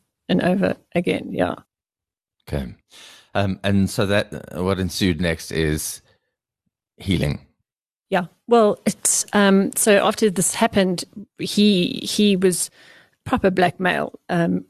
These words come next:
Speaker 1: you know, "If you leave me, I might do this
Speaker 2: Do it
Speaker 1: again."
Speaker 2: again.
Speaker 1: Or, you know, it was like, it was that. So I stuck it out for six months and, and said, uh, "That's it.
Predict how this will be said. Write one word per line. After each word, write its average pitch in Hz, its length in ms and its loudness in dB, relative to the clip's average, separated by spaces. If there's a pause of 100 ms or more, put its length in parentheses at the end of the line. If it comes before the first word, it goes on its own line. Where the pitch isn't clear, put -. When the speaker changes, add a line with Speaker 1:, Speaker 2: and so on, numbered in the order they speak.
Speaker 1:
you 180 140 0
know, 175 180 2
"If - 180 0
you 220 120 8
leave 196 240 4
me, 190 240 2
I 180 120 2
might 175 460 0 (400)
do 202 160 4
this 170 160 4
Speaker 2:
Do 190 60 2
it 170 60 4
Speaker 1:
again." 185 160 4
Speaker 2:
again. 147 320 0
Speaker 1:
Or, - 40 -6
you 185 120 2
know, 185 100 4
it 180 80 -4
was 165 160 0
like, 220 140 2 (320)
it 196 60 -8
was 175 180 2
that. 175 280 0 (460)
So 196 340 6
I 185 120 0
stuck 226 360 2
it 196 140 4
out 190 280 0
for - 200 -12
six - 280 -2
months 185 460 0
and, 185 320 0 (220)
and 175 320 2
said, 180 420 0 (220)
uh, 175 240 2
"That's 160 240 -2
it. - 240 -8